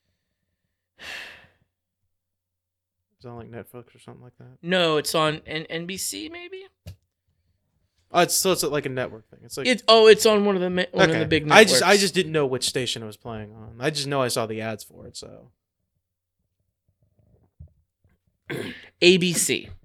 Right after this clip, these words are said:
Speaker 1: A B C. Okay.
Speaker 2: It's on A B C. <clears throat> Yeah.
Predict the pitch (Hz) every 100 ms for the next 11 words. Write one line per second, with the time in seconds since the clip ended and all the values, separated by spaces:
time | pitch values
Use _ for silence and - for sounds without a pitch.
0 | _ 151 143 120 - - - 131 131 110
1 | 107 - 143 - 147 135 131 123 - -
2 | - _ _ _ _ - - 180 - _
3 | _ _ _ _ _ _ _ _ - _
4 | _ - - -